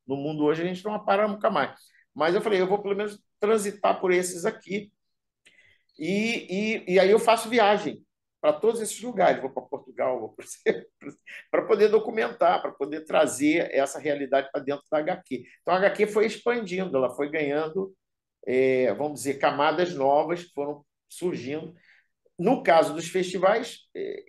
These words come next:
eu precisei ir, porque eu falei, "Cara, eu tenho que documentar com alguma veracidade isso", entendeu? Então, você vê, a parte de documentação fotográfica foi sendo feita aos poucos em várias viagens. A parte de roteiro também foi sendo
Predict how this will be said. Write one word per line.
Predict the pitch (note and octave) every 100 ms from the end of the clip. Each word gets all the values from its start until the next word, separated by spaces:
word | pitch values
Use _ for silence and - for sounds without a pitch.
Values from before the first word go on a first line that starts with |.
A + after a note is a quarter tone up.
| -
eu | E3+
precisei | E3+ F3+ G3+ A#3 F3
ir, | F3
porque | - -
eu |
falei, | - B2
"Cara, | C#3+ A#2+
eu |
tenho | - A#2
que | - F#3+ F#3 - _ _
documentar | A2 C#3 C#3 D#3+ E3 - C#3 C#3+
com | D#3+
alguma | C#3+ C3+ E3+
veracidade | E3 D3+ D3+ C3 A#2 B2 A2 G#2
isso", | G2 - -
entendeu? | G2+ A#2 - - _ _ _ _ _ _
Então, | - E3
você | G#3
vê, | D#3 B2+
a | A2 G#2
parte | A2 D3 C#3+
de | C#3
documentação | D#3 D#3 D#3 - D3+
fotográfica | D3+ C#3 C3 F#3 F3+ - C3+
foi | D#3+ D#3
sendo | E3 D3
feita | D3 D#3
aos | -
poucos | - E3+ F3 - _ -
em | D3
várias | C#3 D3 D#3+
viagens. | D#3+ C#3 A2+ - - _ _ -
A |
parte | G#2+ E3+ F3
de | E3+
roteiro | D3 D3 - F#3 G3+ E3
também | F3+ D3 F#3+ B3+
foi | - G3
sendo | - E3+ E3+ E3 -